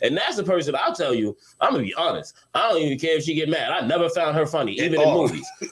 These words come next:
Speaker 1: But somehow she became box office. So, of course, they gonna throw her back. Like, "Oh, you, you got three number one movies here."
Speaker 2: Right. But who did you say just had to say the same thing? Was
Speaker 1: I wanna say Chris Tucker said they offered him the same amount, and then
Speaker 2: Right.
Speaker 1: he negotiated, and he got more.
Speaker 2: Right,
Speaker 1: So
Speaker 2: but
Speaker 1: she,
Speaker 2: his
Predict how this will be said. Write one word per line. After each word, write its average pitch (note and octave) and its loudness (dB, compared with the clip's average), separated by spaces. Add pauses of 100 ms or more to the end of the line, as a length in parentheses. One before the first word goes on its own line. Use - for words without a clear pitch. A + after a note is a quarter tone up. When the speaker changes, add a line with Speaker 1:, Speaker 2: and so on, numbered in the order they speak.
(140)
Speaker 1:
But G#3 4
somehow G#3 0
she A#3 -4
became E3+ -2
box - -4
office. A2 -2
So, G3+ 0
of F#3+ -6
course, B3 4
they G#3+ -4
gonna G3 0
throw G#3 2
her G3 0
back. B3+ 0
Like, E3+ -2
"Oh, C4 4
you, C#4 6
you E4+ 4
got A3+ -2
three A3+ -2
number C4+ 0
one D4+ 2
movies F#4 4
here." D3 4
Speaker 2:
Right. D3 2 (100)
But C#3+ -2
who E3+ 6
did F#3+ -2
you A3+ -2
say G#3+ 2
just E3+ -2
had D#3+ 0
to D#3+ 0
say E3+ 0
the E3 0
same F3+ 0
thing? F#3 4
Was E3 8
Speaker 1:
I F3+ 4
wanna G#3 4
say G3+ 0
Chris - -2
Tucker G#3 0
said F3 -4
they E3 0
offered E3+ 2
him D3+ 2
the D3 2
same D#3+ 0
amount, C#3+ 2
and C3 0
then F3 2
Speaker 2:
Right. F#3 4
Speaker 1:
he D3+ 2
negotiated, A#2 0
and G#2 -8
he A#2+ -2
got A#2 -2
more. F#2 -4 (260)
Speaker 2:
Right, D#3 4
Speaker 1:
So C#3 0
Speaker 2:
but C#3+ 2
Speaker 1:
she, D3+ 2
Speaker 2:
his - -10